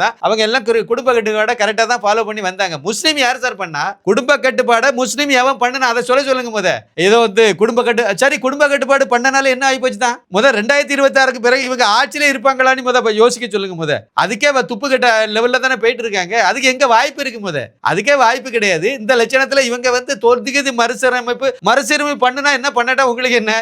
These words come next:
இதுக்கு முன்னாடி தொகுதி, தொகுதி மறுசீரமைப்பு பண்ணவே இல்லையோ? சும்மா பேசணுங்கிறனால எதையா பேசிட்டு, அங்க பாருங்க, இதுல கல்யாணத்துல வந்திருந்த நிறைய பேர் ஏற்கனவே கல்யாணம் முடிஞ்ச ஜோடிகளா இருக்கு. அதை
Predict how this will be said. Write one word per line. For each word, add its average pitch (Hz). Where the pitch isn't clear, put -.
இதுக்கு 254
முன்னாடி 277
தொகுதி, 254
தொகுதி 262
மறுசீரமைப்பு 254
பண்ணவே 262
இல்லையோ? 226
சும்மா 202
பேசணுங்கிறனால 226
எதையா 214
பேசிட்டு, 202
அங்க 202
பாருங்க, 220
இதுல 202
கல்யாணத்துல 233
வந்திருந்த 208
நிறைய 220
பேர் 233
ஏற்கனவே 220
கல்யாணம் 220
முடிஞ்ச 208
ஜோடிகளா 190
இருக்கு. 131
அதை 147